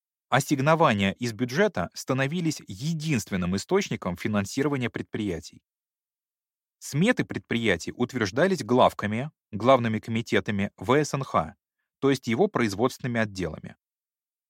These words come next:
У местных властей, таким образом, не оставалось никаких рычагов для влияния на экономическую политику. В июне тысяча девятьсот двадцатого года в циком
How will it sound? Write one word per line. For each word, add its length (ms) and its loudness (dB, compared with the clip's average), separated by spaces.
У 120 6
местных 480 0
властей, 460 -2
таким 400 -2
образом, 440 -2
не 160 -4
оставалось 640 2
никаких 500 -2
рычагов 640 -2
для 320 0
влияния 520 0
на 200 2
экономическую 640 -2
политику. 600 -4
В 120 -2
июне 360 2
тысяча 300 -6
девятьсот 360 -2
двадцатого 580 0
года 420 0
в 140 -20
циком 560 2